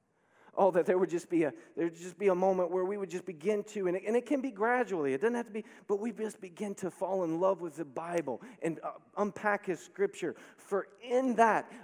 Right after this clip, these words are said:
understanding his will, he is going to help us to walk worthy and walk appropriately to him. He's going to help us to be strengthened with all might according to his glory for all patience and long suffering with joy. <laughs> Hallelujah!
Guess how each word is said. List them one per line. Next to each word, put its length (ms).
understanding 960
his 260
will, 540
he 180
is 140
going 260
to 160
help 320
us 200
to 120
walk 320
worthy 480
and 80
walk 220
appropriately 800
to 140
him. 340
He's 180
going 180
to 80
help 300
us 160
to 120
be 200
strengthened 920
with 160
all 220
might 260
according 460
to 200
his 420
glory 500
for 180
all 220
patience 600
and 120
long 200
suffering 520
with 180
joy. 360
<laughs> 100
Hallelujah! 480